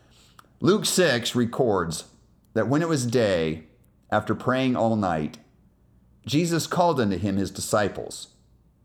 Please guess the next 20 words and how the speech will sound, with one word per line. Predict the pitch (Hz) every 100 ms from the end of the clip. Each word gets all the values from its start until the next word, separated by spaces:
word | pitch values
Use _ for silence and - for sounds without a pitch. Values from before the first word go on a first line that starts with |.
| - _ _ _ -
And | 117
of | 165 190
them | 180
he | 156
chose | 143 156 147 127
twelve, | - 208 165 85 71 -
whom | 127
he | 113 113
also | 123 123 117
named | 107 95 87
apostles. | - - 113 - - - - - _ _ _ _ _ -
Later, | 110 147 107
we | 113
read | 110 110 104
in | 98
Acts | 104 98 -
one | 107 123 92 117 120 - - - -
that | 120
Jesus | 113 160 151 151
said, | - 139 127 123 120